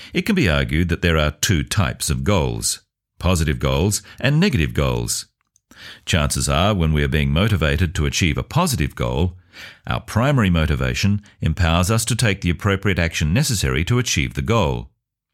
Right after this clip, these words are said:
In order to achieve a negative goal, we really don't have to do much.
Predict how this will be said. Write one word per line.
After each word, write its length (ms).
In 140
order 200
to 140
achieve 300
a 40
negative 400
goal, 380
we 120
really 260
don't 220
have 220
to 60
do 200
much. 420